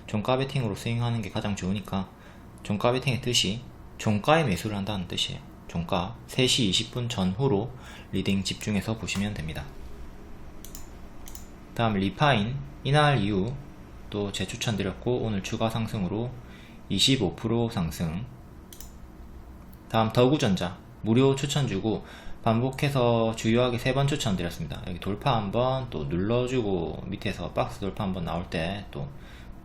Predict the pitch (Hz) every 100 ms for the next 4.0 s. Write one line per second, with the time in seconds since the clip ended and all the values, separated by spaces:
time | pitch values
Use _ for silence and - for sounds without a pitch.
0 | 110 - 107 113 87 101 - 131 135 127
1 | 95 95 95 113 101 - 95 98 98 107
2 | 90 85 - 85 101 98 82 87 95 98
3 | 92 80 69 - 107 85 95 - 71 69